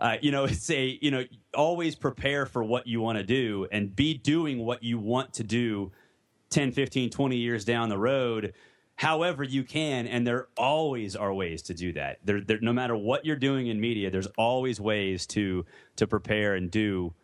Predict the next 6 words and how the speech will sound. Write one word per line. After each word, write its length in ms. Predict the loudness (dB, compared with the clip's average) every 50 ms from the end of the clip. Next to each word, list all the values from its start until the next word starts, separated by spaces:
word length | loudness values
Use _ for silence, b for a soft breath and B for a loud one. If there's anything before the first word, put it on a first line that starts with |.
| b b b -8
what 340 | -2 0 2 2 2 0 -2 -6
you 260 | -4 0 2 2 2
want 420 | 2 2 0 -2 -2 -4 -6 -4
to 140 | 0 2 2
eventually 500 | 2 2 0 -2 -2 -2 -2 0 0 0
do. 440 | 0 2 2 2 2 2 0 -2